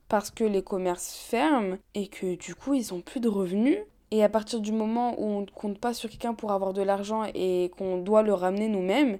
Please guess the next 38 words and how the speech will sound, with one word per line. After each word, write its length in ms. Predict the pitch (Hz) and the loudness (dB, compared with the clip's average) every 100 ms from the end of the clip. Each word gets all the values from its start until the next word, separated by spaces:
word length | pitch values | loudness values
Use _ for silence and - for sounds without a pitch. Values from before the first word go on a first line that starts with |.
| - | -4
et 80 | 220 | -4
qu'on 180 | 214 208 | -2 -4
se 180 | - | -2
voit 600 | 208 190 190 214 220 208 | -2 -2 0 6 8 8
ne 180 | 196 196 | 4 0
plus 260 | 185 - 262 | -2 -4 -6
pouvoir 340 | - 214 208 | -4 -2 -2
travailler 560 | - 208 196 202 214 202 | 0 2 4 4 2 0
à 160 | 196 | -2
cause 340 | 190 220 214 208 | -2 -2 -4 -4
de 80 | 196 | -8
cette 160 | 190 | -12
situation, 640 | - - 180 180 226 262 294 - - - | -10 -2 -2 -2 -4 -2 -4 -6 -20 -8
eh 100 | 214 | -2
ben, 120 | 214 | 0
c'est 120 | 269 233 | 2 0
un 80 | |
petit 160 | 208 220 | -4 -4
peu 100 | 226 | -6
compliqué 640 | 220 208 190 208 247 - - | -6 -6 -8 -6 -4 -4 -6
parce 200 | - - | -8 -8
qu'à 260 | - 196 190 | -6 2 4
la 80 | 190 | 4
fin 180 | 262 | 0
du 140 | 233 214 | -2 0
mois, 260 | 208 214 208 | 0 0 -2
il 100 | - | -8
faut 120 | - | -8
quand 140 | 196 | -2
même 180 | 220 233 | 0 0
donner 220 | 208 202 | 0 0
le 60 | 180 | 2
loyer. 400 | 175 175 196 285 - - - - | 2 2 0 -2 -6 -20 -18 -2
À 100 | 196 | 2
la 120 | 190 | 2
fin 200 | 190 269 | 2 -2
du 120 | 226 | 0
mois 440 | 226 220 220 214 | 0 2 4 2